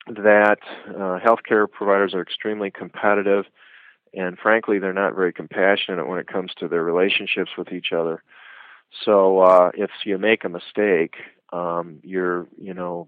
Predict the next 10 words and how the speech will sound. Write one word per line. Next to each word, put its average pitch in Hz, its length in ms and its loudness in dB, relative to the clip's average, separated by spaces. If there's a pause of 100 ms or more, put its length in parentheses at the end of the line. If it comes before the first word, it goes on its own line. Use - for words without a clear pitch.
(120)
um, 85 420 -8 (600)
you're 95 180 -8
sort 95 200 0
of 85 120 0 (160)
considered 98 520 0
to 98 100 -8
be, 87 420 -2
uh, 82 300 2 (340)
uh, 82 140 -10 (260)
uh, 50 380 -10